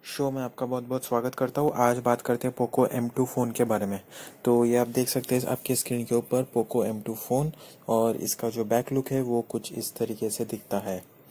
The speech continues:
इसके बाद हम बात करते हैं इसके कोर स्पेसिफिकेशंस के बारे में दोस्तों। तो इसमें आप देख सकते हैं काफ़ी बढ़िया स्पेसिफिकेशंस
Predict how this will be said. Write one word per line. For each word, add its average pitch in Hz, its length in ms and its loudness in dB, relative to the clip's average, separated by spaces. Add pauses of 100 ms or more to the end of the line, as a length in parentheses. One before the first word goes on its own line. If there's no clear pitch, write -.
(1160)
इसके 135 240 2
बाद 131 260 4
हम 127 300 -4
बात 123 260 4
करते 127 320 0
हैं 131 140 0
इसके 127 280 0
कोर 123 320 0
स्पेसिफिकेशंस 120 920 -2
के 110 120 -2
बारे 104 280 0
में 101 160 -2
दोस्तों। 95 400 -8 (560)
तो - 200 0
इसमें 139 600 0
आप 127 320 0
देख 127 300 0
सकते - 340 -4
हैं 127 200 0
काफ़ी 120 460 0
बढ़िया 120 420 0
स्पेसिफिकेशंस - 1120 -6